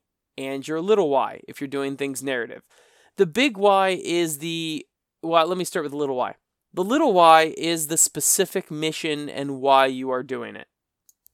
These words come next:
Like I just mentioned, if your friend is going to be captured by these bounty hunters and you're trying to defend them, or vice versa.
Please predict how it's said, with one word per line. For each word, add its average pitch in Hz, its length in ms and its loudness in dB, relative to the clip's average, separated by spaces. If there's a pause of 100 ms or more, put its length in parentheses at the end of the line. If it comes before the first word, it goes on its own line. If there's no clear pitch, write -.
(160)
Like 160 220 0
I 165 120 6
just 151 220 -8
mentioned, 180 500 -4 (580)
if 190 340 4
your 180 280 2
friend 208 380 2
is 175 140 -2
going 180 240 0
to 165 60 -8
be 160 120 -6
captured 160 420 0
by 139 160 2
these 139 160 -6
bounty 165 300 0
hunters 151 480 -4
and 143 580 -6
you're 143 160 -8
trying 143 320 -2
to 143 80 -10
defend 156 380 -2
them, 127 200 -4
or 139 180 -4
vice 127 280 -2
versa. 143 460 -4